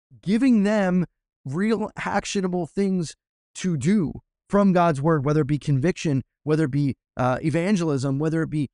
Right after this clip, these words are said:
wha-, whatever it might be, responding to the gospel as proclaimed in Matthew eighteen, whatever it might be, then it's a sending out and a commissioning of sorts, that this song becomes a commissioning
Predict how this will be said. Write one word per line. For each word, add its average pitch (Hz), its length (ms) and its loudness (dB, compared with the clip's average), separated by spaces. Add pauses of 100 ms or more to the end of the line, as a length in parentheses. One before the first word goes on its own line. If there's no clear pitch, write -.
(120)
wha-, 165 220 -2
whatever 170 380 0
it 180 60 -2
might 170 160 0
be, 190 100 0
responding 180 680 0
to 196 140 -4
the 165 80 0
gospel 151 680 -4 (240)
as 151 320 0 (160)
proclaimed 175 520 -2
in 170 100 0
Matthew 160 420 -2
eighteen, 151 480 -2
whatever 214 500 -2
it 180 120 -4
might 156 280 -6
be, 190 320 2 (360)
then 208 220 0
it's 208 120 -4
a 170 60 -2
sending 185 500 -2
out 151 240 -6 (1000)
and 151 80 -2
a 165 60 -2
commissioning 160 680 0
of 135 120 -2
sorts, 131 360 -6 (200)
that 170 100 -4
this 160 180 -2
song 196 380 0
becomes 170 360 -2
a - 40 -8
commissioning 160 600 -4